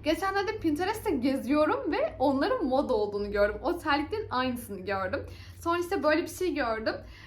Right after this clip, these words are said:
Dedim zamanında utandım ama tekrardan alayım, deneyeyim dedim ama ayağımı da gerçekten çok yakıştırdım.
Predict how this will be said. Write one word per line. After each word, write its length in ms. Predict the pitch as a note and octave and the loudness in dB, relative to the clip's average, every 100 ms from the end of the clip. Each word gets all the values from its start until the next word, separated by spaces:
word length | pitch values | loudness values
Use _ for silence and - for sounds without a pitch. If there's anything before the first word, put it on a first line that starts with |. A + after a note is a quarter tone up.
| - | -4
Dedim 200 | B3+ D#4 | 0 0
zamanında 440 | E4 C#4+ C#4+ E4 D4 | 2 4 6 4 2
utandım 440 | D4 E4 D#4 E4+ | 0 2 4 2
ama 380 | F4 E4 B4 - | 2 2 0 -2
tekrardan 480 | E4+ E4+ E4 F4 G4 | -2 2 4 4 2
alayım, 420 | C4 C#4 E4 D#4 | 2 2 2 2
deneyeyim 340 | C#4 D4 D#4+ | 2 0 2
dedim 160 | C#4 D4+ | 2 2
ama 160 | A#4+ - | 0 2
ayağımı 340 | C4 C#4+ F4 | 4 4 2
da 40 | |
gerçekten 520 | E4 C4+ D4 C#4 A3 A3 | 0 0 0 -2 -6 -6
çok 220 | G3+ G#3 | -8 -10
yakıştırdım. 720 | G#3+ - - G#3+ G#3 G3 - | -8 -8 -8 -6 -4 -4 -6